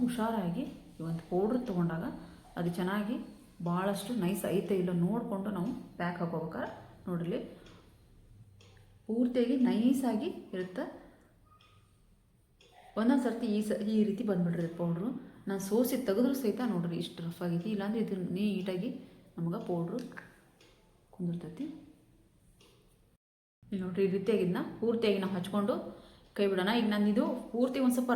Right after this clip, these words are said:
ರಫ್ ಐತಿ, ಹಾಗಾಗಿ ಇದಿಷ್ಟಿಷ್ಟು ಇಲ್ಲಿ ಹಿಂಗೆ ಕುಂತಂಗೆ ಆಗೈತಿ. ಇದು ಪೂರ್ತಿಯಾಗಿ ನೈಸ್ ಪೌಡ್ರ್ ಇತ್ತು ಅಂತ ಅಂದ್ರೆ ನಾವು ಹೆಂಗೀಗ ನಾವು ಮುಲೇಟಿ ಪೌಡ್ರು ಸೋಪ್, ಮುಲೇಟಿ ಪೌಡ್ರ್ ಪ್ಯಾಕ್ ಹಾ-, ಪ್ಯಾಕ್ ಹಾಕ್ತೀವಲ್ಲ, ಆ ರೀತಿ ಇದು ಕರೆಕ್ಟಾಗಿ ಕುಂದಿರ್ತೈತಿ. ಇದೊಂದು ಸ್ವಲ್ಪ ರಫ್ ಆಗಿರೋದ್ರಿಂದ ಪೌಡ್ರು ಈ ರೀತಿ ಆಗೈತಿ. ನೀವು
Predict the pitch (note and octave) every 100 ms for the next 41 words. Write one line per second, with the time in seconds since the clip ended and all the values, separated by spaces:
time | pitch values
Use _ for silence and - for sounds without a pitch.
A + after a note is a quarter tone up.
0 | G#3+ G#3+ B3+ A#3 G#3+ G#3+ A3 A#3 A#3+ A3
1 | G3+ G#3 G#3+ - A3 G3 G3+ G3 G3+ F#3
2 | G#3 F#3 E3+ B3 A#3+ G#3+ G#3+ A3+ A#3+ A3
3 | F3+ A3+ A#3+ - G3 G3 G3 G3+ G3 F3+
4 | E3+ E3+ E3+ C#4+ - - - - - F3
5 | F3+ G#3+ G#3+ G3 G3 F3+ F3 F3+ G3 G3+
6 | - F#3+ F#3 F#3+ G3 G3 F#3+ F3+ F3+ G3
7 | G#3 - F#3+ F#3 F#3 F3 F3 F3+ - G3
8 | F#3+ F#3+ F3+ F3 - E3+ F#3 F3+ G#3+ G3+
9 | B3+ - - - - F3+ - G3 G3+ F#3+
10 | F3+ F3 A#3+ - - - - F#3+ F#3 F#3
11 | A3 F#3 - G#3+ G3+ G3 F#3+ F3+ F#3 F3+
12 | F3 F3+ D4+ - - - - F3 F3 F#3
13 | F3+ E3+ C4+ - - - - - F#3+ G3